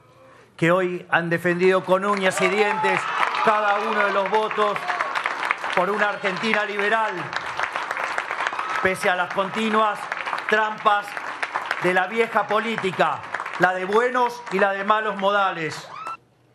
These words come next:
Lo que les quiero contar es que estamos frente al fin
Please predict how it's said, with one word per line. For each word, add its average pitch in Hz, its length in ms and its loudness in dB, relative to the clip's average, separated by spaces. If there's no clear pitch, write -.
Lo 139 140 -4
que 151 120 -6
les 156 140 -2
quiero 175 260 -2
contar 165 720 2
es 156 160 2
que 160 600 2
estamos 185 800 4
frente 175 440 4
al 170 160 2
fin 208 480 0